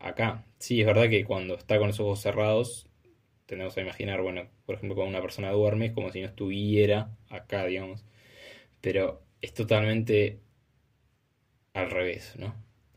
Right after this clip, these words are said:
Bueno, espero que te haya quedado claro esta primera parte de mitos y errores.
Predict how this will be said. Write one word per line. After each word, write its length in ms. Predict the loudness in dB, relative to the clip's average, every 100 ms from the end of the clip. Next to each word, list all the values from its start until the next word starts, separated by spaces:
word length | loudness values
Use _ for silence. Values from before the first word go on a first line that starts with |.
| _ _ _ _ _ _ _ _ _ _ _ _ _ _ _ _ _ _ _ _
Bueno, 260 | 2 4 4
espero 260 | 4 4
que 520 | 6 6 6 4 2 0
te 80 | -2
haya 180 | -2 -2
quedado 280 | 0 -2
claro 340 | 0 6 6 6
esta 200 | 4 2
primera 340 | 2 0 0
parte 320 | 2 0 2 2
de 120 | 2
mitos 320 | 0 -2 -4
y 20 |
errores. 580 | -4 0 0 2 -2 -6